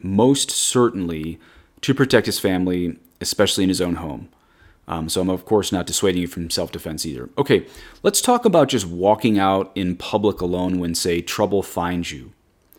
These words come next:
Jocko Willink, that is the Navy seal who used to run buds for the seal teams, he says that if someone were to threaten him in public, even he, this guy who's got a neck the size of my thighs,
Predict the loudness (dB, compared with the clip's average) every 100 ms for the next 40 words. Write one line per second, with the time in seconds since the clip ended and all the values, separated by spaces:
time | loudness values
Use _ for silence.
0 | _ _ _ 2 4 6 8 8 6 2
1 | 2 2 2 0 0 -2 0 2 2 2
2 | -2 -4 -2 0 0 0 -4 -4 -4 -4
3 | -2 -2 -2 -2 -2 -4 -4 0 0 -2
4 | -4 -2 -2 0 0 0 0 -2 -4 0
5 | 0 0 0 -2 0 0 0 -2 -2 -2
6 | -4 -4 -6 -8 -16 _ _ _ _ -4
7 | 0 2 4 2 2 0 2 2 2 0
8 | -2 -2 0 2 2 0 -6 _ _ _
9 | 4 6 6 2 0 2 2 2 -2 -2
10 | -4 -6 -8